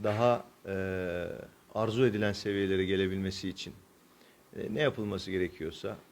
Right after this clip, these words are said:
hangi projelerin geliştirilmesi gerekiyorsa ya da gelişmiş projelere destek verilmesi gerekiyorsa bu noktada da, e,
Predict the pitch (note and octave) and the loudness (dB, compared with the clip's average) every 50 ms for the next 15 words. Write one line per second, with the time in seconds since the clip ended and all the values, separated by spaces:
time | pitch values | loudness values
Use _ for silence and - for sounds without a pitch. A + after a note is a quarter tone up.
0 | _ - - G#2 A#2 B2 A#2 A2 G#2+ - G#2 G#2 G2 F2+ G2+ F2+ F2+ F2+ F2+ F2 | _ -20 -10 -6 -4 -2 0 -2 -2 -2 -4 -4 -2 -2 -2 -2 -2 -4 -4 -4
1 | E2+ G2 F#2 F2+ - - - F#2 F2 E2+ E2 - E2+ F2 E2 E2 D#2+ - D#2+ D#2 | -6 -6 -6 -6 -8 -8 -8 -6 -6 -6 -8 -8 -8 -8 -8 -8 -8 -8 -8 -8
2 | - - - F2+ - - G2+ G#2+ G#2 A#2+ A#2 A2 A2+ A2 A2 G#2+ - B2+ A#2 - | -8 -6 -6 -6 -6 -4 -4 0 0 2 4 4 4 4 4 0 -4 -6 -8 -6
3 | - A2 G#2 F#2 G2+ G2+ F#2+ F#2 F2+ G2 F#2+ - - - G#2 G2 - G2 F#2 F#2 | -2 -2 -2 0 0 2 2 2 2 0 -2 -2 -4 -6 -6 -4 -2 -4 -2 -2
4 | F#2 F2+ E2+ - - G#2 G2 F#2 - - - - - - C3 C3+ - - - - | -4 -6 -8 -6 -4 -2 -2 -2 -4 -6 -10 -10 -8 -8 -10 -10 -10 -16 -20 -20
5 | - - - - - - - - - D3+ B2+ - - - - F2 F2 F#2 F#2 A#2 | -20 -20 -20 -20 -20 -20 -20 -6 -2 0 0 0 -2 -6 -10 -6 -4 -2 0 0
6 | C3+ A2+ - - - - - - - _ _ _ _ _ _ _ _ _ _ _ | 0 -2 -2 -10 -20 -20 -20 -20 -20 _ _ _ _ _ _ _ _ _ _ _
7 | _ _ _ _ _ _ - - - G#2+ G#2+ | _ _ _ _ _ _ -20 -20 -12 -6 -2